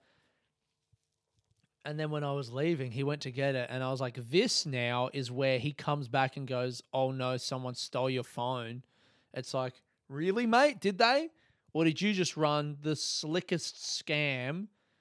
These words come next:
in the history of scams?" I don't know. Something about that was weird. And then, like, you know what? This is a me problem, though, this, this next thing. I get really, uh, I resent being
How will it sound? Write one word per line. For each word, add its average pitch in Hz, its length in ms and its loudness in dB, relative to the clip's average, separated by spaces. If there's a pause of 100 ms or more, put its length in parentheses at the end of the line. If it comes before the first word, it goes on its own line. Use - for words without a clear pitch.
(1080)
in 151 160 0
the 143 100 2
history 147 400 0
of 127 80 -2
scams?" 135 480 -2
I 190 100 2
don't 220 120 4
know. 214 160 2
Something 220 260 -2
about 196 280 2
that 151 180 2
was 135 140 -6
weird. 143 460 0 (100)
And 151 180 2
then, 156 200 4
like, 143 460 -2 (1400)
you 147 140 2
know 220 180 6
what? 185 220 8
This 190 200 0
is 180 100 -2
a 147 80 2
me 139 260 0
problem, 131 420 0
though, 123 300 -2 (140)
this, 135 260 -10 (160)
this 139 220 -6
next 131 340 -4
thing. 127 300 -6
I 139 100 0
get 175 240 2
really, 170 480 2
uh, 131 300 4
I 143 80 2
resent 143 720 -2
being 135 400 -2